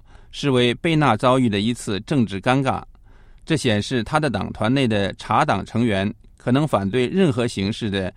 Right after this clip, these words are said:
提高债务上限。在参议院方面，五十三名参议员签署了一封信，说他们不会投票支持贝纳计划。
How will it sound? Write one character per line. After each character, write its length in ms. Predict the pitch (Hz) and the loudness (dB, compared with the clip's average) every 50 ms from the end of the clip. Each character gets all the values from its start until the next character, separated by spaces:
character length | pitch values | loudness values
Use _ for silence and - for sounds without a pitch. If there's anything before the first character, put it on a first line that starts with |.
| - - - - | -16 -20 -20 -20
提 220 | - - 131 135 | -6 -4 -4 0
高 200 | 127 131 131 127 131 | 2 2 2 2 2
债 220 | - 170 139 120 | 2 2 2 2
务 140 | 113 104 107 | 2 0 -2
上 240 | - - 110 95 92 | -2 -2 -2 -2 -2
限。 260 | - 113 98 - - - - - - - - - - - - - - - - - - - - - - | -2 -4 -4 -4 -8 -14 -20 -20 -20 -20 -20 -20 -20 -20 -20 -20 -20 -20 -20 -20 -20 -20 -20 -20 -6
在 360 | - 127 120 117 113 110 104 | 0 2 2 4 2 2 0
参 220 | - 143 143 147 | 0 0 2 4
议 40 | 143 | 4
院 160 | 135 120 104 | 4 4 2
方 200 | 98 113 101 101 | 2 0 0 0
面， 280 | 104 101 95 92 - - - - - - - - - - - | 0 0 0 -2 -4 -10 -16 -20 -20 -20 -20 -20 -20 -12 -4
五 140 | 120 127 120 | -2 -2 -2
十 100 | 139 151 | -2 0
三 160 | - 170 160 | 2 2 4
名 200 | 165 147 131 135 | 4 4 4 2
参 200 | 131 - 165 160 | 2 0 0 2
议 120 | 165 151 117 | 4 4 4
员 300 | 101 92 92 98 117 117 - | 4 2 2 0 -2 -2 -4
签 240 | - - 131 131 | -2 -2 -2 0
署 140 | - 107 95 | -2 -2 -4
了 100 | 92 92 | -4 -2
一 100 | 101 107 | -4 -2
封 200 | 104 123 123 131 | -2 0 -2 -2
信， 280 | 123 - 143 101 82 - - - _ _ - - - | 0 0 -2 -2 -2 -4 -12 -20 _ _ -20 -20 -20
说 280 | - - 135 127 127 123 | -8 -2 0 2 2 2
他 140 | 120 139 139 | 2 2 2
们 140 | 139 131 113 | 2 2 0
不 140 | 120 139 | 0 -2
会 160 | 156 190 175 110 | -2 -2 -2 0
投 180 | 98 107 113 | -2 -2 -2
票 220 | 117 139 131 104 95 | 0 0 0 0 -2
支 240 | - - 135 135 | -4 -6 -8 -8
持 240 | 127 - - 101 101 | -8 -6 -6 -8 -6
贝 160 | 98 - 123 | -2 0 0
纳 180 | 113 107 95 90 | 2 2 0 -2
计 220 | - - 107 98 | -4 -4 -4 -6
划。 280 | 92 - 92 87 - | -4 -2 -4 -6 -6